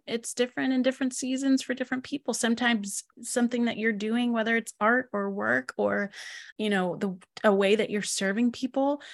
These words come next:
sometimes it stays as an audience of one kind of thing. And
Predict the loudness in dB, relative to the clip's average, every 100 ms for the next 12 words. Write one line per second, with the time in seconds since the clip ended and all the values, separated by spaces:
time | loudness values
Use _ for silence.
0 | -20 -20 _ 4 6 8 6 6 2 0
1 | 8 8 8 4 0 0 -2 -6 -14 _
2 | 2 4 4 2 2 0 4 6 6 2
3 | 0 0 -2 0 4 4 4 0 0 -2
4 | 0 2 4 4 2 0 -4